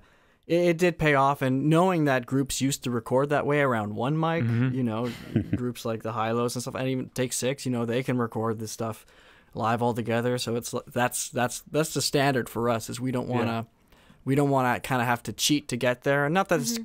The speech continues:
Speaker 1: cheating, but we kind of, that's what we wanted to be able to do ourselves.
Speaker 4: Right.
Speaker 2: Yeah. For your
Speaker 4: Right.
Speaker 2: sound, it totally makes sense, I
Speaker 4: Yeah.
Speaker 2: feel.
Speaker 4: And if you haven't heard it yet, go check out this E P. It's really
Speaker 2: Mm-hmm.
Speaker 4: awesome. And y-, you can tell when you hear it that you worked super hard on it, and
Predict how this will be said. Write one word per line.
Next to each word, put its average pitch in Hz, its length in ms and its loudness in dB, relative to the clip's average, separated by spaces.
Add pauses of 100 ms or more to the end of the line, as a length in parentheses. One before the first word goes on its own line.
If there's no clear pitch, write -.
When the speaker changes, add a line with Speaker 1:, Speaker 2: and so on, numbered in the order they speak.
Speaker 1:
cheating, 165 480 4
but 127 180 2
we 151 140 0
kind 147 240 2
of, 131 200 -2 (680)
that's 160 280 4
what 139 180 4
we 143 140 4
wanted 127 460 2
to 120 100 -4
be 117 180 0
able 113 160 -4
to - 120 -12
do 113 200 -6
ourselves. - 500 -12 (160)
Speaker 4:
Right. 208 180 -4
Speaker 2:
Yeah. 190 80 -6 (460)
For 139 80 2
your 143 100 6
Speaker 4:
Right. 135 60 0
Speaker 2:
sound, 110 220 2
it 98 100 -8
totally 101 240 -6
makes 101 220 -16
sense, - 240 -14
I 220 40 -12
Speaker 4:
Yeah. 202 180 -8
Speaker 2:
feel. 202 120 -12 (920)
Speaker 4:
And 233 100 0
if 226 160 0
you 240 120 4
haven't 220 340 6
heard 202 220 0
it 196 80 0
yet, 185 300 0
go 185 300 2
check 185 260 -6
out 175 180 0
this - 180 -4
E 180 140 -4
P. 175 200 -6
It's 170 180 -6
really 226 440 0
Speaker 2:
Mm-hmm. 190 80 0
Speaker 4:
awesome. 190 460 0
And 185 260 0
y-, 220 80 2
you 220 160 0
can 233 160 2
tell 202 220 2
when 185 100 2
you 185 80 0
hear 175 160 0
it 160 200 -2
that 151 260 2
you 175 160 -4
worked 165 260 -4
super 185 320 -6
hard 165 240 -6
on - 120 -6
it, 139 180 -6
and 175 260 -6